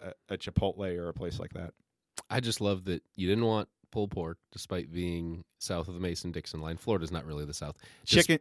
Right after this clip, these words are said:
Speaker 1: chicken's healthier than pulled pork.
Speaker 2: Despite being named Guy, which could very easily be translated to the French Guy, you did not want crepes. There was a crepe station.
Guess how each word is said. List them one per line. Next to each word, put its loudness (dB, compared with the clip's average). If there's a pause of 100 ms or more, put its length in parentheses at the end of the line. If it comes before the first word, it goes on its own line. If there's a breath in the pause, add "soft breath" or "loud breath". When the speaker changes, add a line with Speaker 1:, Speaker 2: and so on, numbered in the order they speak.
(100)
Speaker 1:
chicken's 4
healthier 4
than -2
pulled -2
pork. 2 (460 soft breath)
Speaker 2:
Despite 8 (760)
being 8
named 8
Guy, 4
which 0
could -2
very 8
easily 0
be 0
translated 2
to -4
the -8
French -2
Guy, 2
you 0
did 2
not 2
want -2
crepes. -2
There -2
was -4
a -4
crepe -2
station. -6